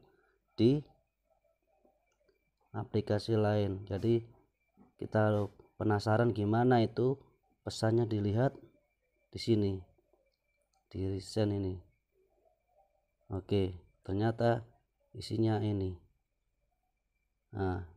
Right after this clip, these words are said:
ini yang tadi kita lihat, tidak bisa, otomatis dia terekam di sini, terekam di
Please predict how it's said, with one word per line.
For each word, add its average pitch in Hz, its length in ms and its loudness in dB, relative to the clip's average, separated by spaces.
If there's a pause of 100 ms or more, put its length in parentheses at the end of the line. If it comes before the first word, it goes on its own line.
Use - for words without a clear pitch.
ini 98 160 -4
yang 98 160 0
tadi 101 400 0 (1600)
kita 95 320 -4 (400)
lihat, 104 240 0
tidak 98 160 -6
bisa, 98 460 -2 (500)
otomatis 98 640 -4 (400)
dia 123 160 4
terekam 110 560 0
di 98 80 -2
sini, 101 400 -2 (2750)
terekam 113 560 -2
di 127 240 0